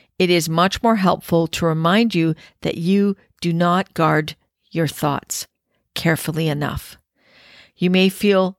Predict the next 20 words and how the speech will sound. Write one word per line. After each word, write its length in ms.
that 220
at 160
this 220
point 380
it 200
would 180
take 560
a 80
miracle 720
to 100
en-, 240
enable 680
you 220
to 140
do 180
this, 320
which 520
is 120
perfectly 500
true. 340